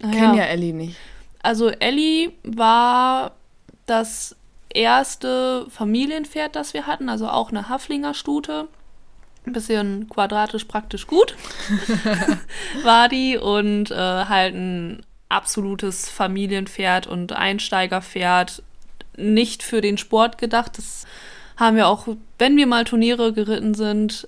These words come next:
Speaker 1: haben wir das auch immer wieder gesagt bekommen, dass halt ein Haflinger nichts im Dressurviereck zu tun hat oder zu suchen hat.
Speaker 2: Obwohl sich das ja tatsächlich jetzt mittlerweile auch ein bisschen wandelt.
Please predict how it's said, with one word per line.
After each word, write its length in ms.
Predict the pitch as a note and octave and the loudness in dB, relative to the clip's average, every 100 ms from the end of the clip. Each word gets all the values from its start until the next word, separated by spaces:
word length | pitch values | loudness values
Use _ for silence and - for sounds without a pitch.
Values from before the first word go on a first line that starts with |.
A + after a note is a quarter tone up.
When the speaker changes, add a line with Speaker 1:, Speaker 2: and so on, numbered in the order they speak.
| - | -6
Speaker 1:
haben 160 | A3 | -2
wir 80 | G#3+ | -2
das 140 | G#3 - | -2 -4
auch 100 | A3 | -2
immer 200 | A3 G#3+ | 0 0
wieder 200 | G#3 G3 | 0 -2
gesagt 340 | F3+ G3 G#3 | -2 -2 -2
bekommen, 360 | G#3+ G#3+ G3+ F#3+ | -4 -2 -2 -4
dass 140 | - | -4
halt 160 | F3+ F#3 | -6 -4
ein 220 | F3+ F3+ - - - - - - | -6 -8 -14 -20 -20 -20 -20 -2
Haflinger 560 | A#3+ - A#3+ A3+ A3 | 0 0 0 2 2
nichts 480 | G#3 G#3+ - - - | 2 0 -4 -10 -8
im 140 | - G3 | -6 -6
Dressurviereck 640 | F#3+ - D4+ D4+ C4+ B3+ | -6 -6 -4 -4 -4 -6
zu 100 | C4+ | -10
tun 340 | - C4 B3+ C4 | -6 -4 -4 -4
hat 180 | - | -6
oder 260 | A3 G#3 G3 | -4 -2 -2
zu 120 | - | -2
suchen 360 | G3+ G#3+ C#4+ B3 | 0 0 0 -2
hat. 220 | B3+ - - - - | -2 -4 -12 -12 -4
Speaker 2:
Obwohl 300 | G#3 F#3 G#3+ | 0 4 4
sich 160 | A#3 | 4
das 160 | A3 G3+ | 2 0
ja 100 | G3 | -2
tatsächlich 560 | G3 F#3 G3+ G#3+ G#3 G3+ | -2 -2 0 2 0 0
jetzt 360 | F#3 - - - | -6 -8 -12 -4
mittlerweile 680 | G3+ G3 F3+ F#3 F#3+ F#3+ | 0 2 4 4 2 0
auch 200 | F3 - | -4 -6
ein 80 | G3 | -6
bisschen 300 | F#3 G3 F3+ | -2 -2 0
wandelt. 520 | D#3+ E3+ D#3+ D#3 F#3+ | 0 0 -4 -8 -12